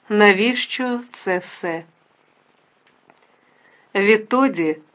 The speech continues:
в наших стосунках почалось охолодження. Катерина більше не приходила до мене на Майдан.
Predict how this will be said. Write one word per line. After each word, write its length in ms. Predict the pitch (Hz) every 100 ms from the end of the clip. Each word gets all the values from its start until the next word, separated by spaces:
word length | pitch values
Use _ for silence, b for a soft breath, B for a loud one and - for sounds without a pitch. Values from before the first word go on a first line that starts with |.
| -
в 120 | 202
наших 360 | 247 285 285 269
стосунках 680 | - 233 240 240 226 220
почалось 600 | 214 208 208 190 196 202 -
охолодження. 800 | 208 208 208 175 147 139 143 135 135 _ _ _ b b b b
Катерина 480 | - 240 277 311 294
більше 380 | 214 240 240 226
не 100 | 208
приходила 540 | 208 202 208 202 196
до 120 | 180 185
мене 240 | 180 185
на 120 | 175
Майдан. 500 | 175 170 151 151 139